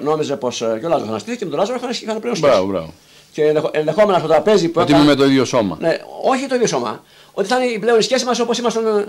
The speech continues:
Speaker 1: κάτι άλλαξε. Πλέον διαφορετικά θα με θεωρείς. Εγώ πάω και τον πατέρα τώρα. Ού, παραλάβαμε, ανα-, αναλάβαμε στον πατέρα. Είναι μια σπρώση, μια απάντηση εκεί, τη στιγμή εκείνη σε αυτό είπε ο Ιησούς και ας μην, ας μην το, ε, αυτό σχολιάζουμε.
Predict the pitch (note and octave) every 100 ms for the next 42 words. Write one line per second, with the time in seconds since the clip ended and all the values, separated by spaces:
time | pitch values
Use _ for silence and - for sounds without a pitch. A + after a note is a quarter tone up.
0 | - B3+ C4+ G#3+ - - _ _ _ _
1 | _ _ G3 A3+ G#3 G3+ G#3+ F3 C3+ A#2+
2 | G#2+ - F#3 F#3 F3+ F3 B2 G2+ - _
3 | _ _ _ _ _ _ _ - D#3+ D3+
4 | C3 B2+ A#2+ A#2 A#2 G#2+ A2+ A2 - A2+
5 | A#2 A#2+ G#2+ A2+ A2+ A2 - - _ C4+
6 | B3+ A#3 A3 G#3+ A3 G#3 G#3+ G3+ F#3+ F3
7 | D#3+ D#3 F#3+ F#3 F3+ D#3 F#3+ F3+ D#3+ C#3
8 | - B2+ - C3+ C3+ D3+ - E3 E3 B2
9 | B2 A2 - G2+ G2+ C#3+ - A#2+ A#2 -
10 | A#2 A2+ G#2 F2 - - _ _ F#2+ G#2+
11 | A#2+ A#2+ A#2+ A2 G2